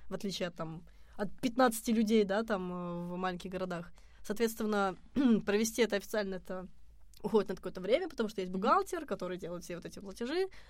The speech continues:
Speaker 1: А для того, чтобы он сделал эти платежи, нужно было сдать, э, э, табло отчётности Яше, э, который должен был посмотреть это всё, заапрувить. Но так как Яшу достаточно сложно поймать, э, в офисе свободным,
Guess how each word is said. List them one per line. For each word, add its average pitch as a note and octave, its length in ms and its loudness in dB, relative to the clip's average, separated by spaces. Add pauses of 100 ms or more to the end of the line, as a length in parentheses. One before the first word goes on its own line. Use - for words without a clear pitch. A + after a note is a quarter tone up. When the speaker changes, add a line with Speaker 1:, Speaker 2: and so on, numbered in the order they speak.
(200)
Speaker 1:
А F#3+ 220 6
для F#3 80 2
того, G#3 160 0
чтобы G3 180 -6
он F#3+ 40 -4
сделал G3 240 2
эти F#3 100 -4
платежи, G3 380 -4
нужно F3+ 260 -4
было F3 200 -8
сдать, F3 320 -8 (420)
э, - 120 -12
э, G3+ 260 2
табло C4 380 10
отчётности A3+ 540 0
Яше, E4 540 2 (300)
э, G#3 260 8
который A3 320 2
должен G#3+ 220 4
был G3+ 100 -2
посмотреть G#3 460 -2
это F3+ 140 -8
всё, F3+ 160 -10
заапрувить. G3 720 0 (240)
Но A3 80 2
так A#3+ 160 6
как B3 40 0
Яшу A3+ 300 4
достаточно G3+ 480 -2
сложно F#3 320 -2
поймать, F#3 520 -6
э, E3+ 220 -4
в F3 60 -2
офисе F3+ 280 -4
свободным, G3+ 580 2